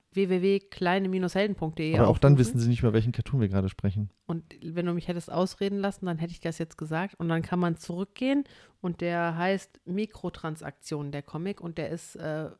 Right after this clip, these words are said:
Speaker 1: vier Comics, von jen-, jetzt an vier Comics zurückblättern.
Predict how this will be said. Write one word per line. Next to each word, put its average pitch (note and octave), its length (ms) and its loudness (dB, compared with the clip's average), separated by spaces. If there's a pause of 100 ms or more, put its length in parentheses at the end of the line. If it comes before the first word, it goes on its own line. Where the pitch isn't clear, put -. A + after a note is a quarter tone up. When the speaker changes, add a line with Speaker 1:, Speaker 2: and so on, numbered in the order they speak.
Speaker 1:
vier - 240 -4
Comics, G3 480 -4
von F3+ 220 -4
jen-, A#3 240 0 (160)
jetzt A3 320 -4
an G3 100 -4
vier G#3 160 -4
Comics F#3+ 320 -6
zurückblättern. C3 540 -10